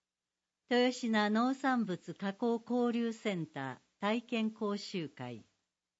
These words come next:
安曇野産大豆で豆腐作り。日時、三月を除く毎月十二日。午前九時から正午。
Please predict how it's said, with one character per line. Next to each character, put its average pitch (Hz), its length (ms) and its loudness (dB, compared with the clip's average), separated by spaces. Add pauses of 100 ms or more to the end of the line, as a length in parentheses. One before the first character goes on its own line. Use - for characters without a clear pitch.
(1500)
安 220 160 2 (120)
曇 302 120 4
野 294 160 4
産 269 380 2
大 233 260 4
豆 160 140 -8
で 139 320 -6
豆 247 240 2
腐 233 260 -4
作 190 320 -6
り。 120 240 -12 (1080)
日 226 320 2
時、 147 300 -6 (200)
三 277 280 4
月 202 320 0
を 170 80 0
除 170 440 -2
く 170 320 -6
毎 220 300 0
月 202 420 -6
十 220 280 0
二 202 180 2
日。 180 540 -4 (760)
午 226 240 2
前 165 240 0
九 240 160 0
時 202 140 -2
か 156 160 0
ら 139 160 -6
正 170 320 0
午。 123 200 -8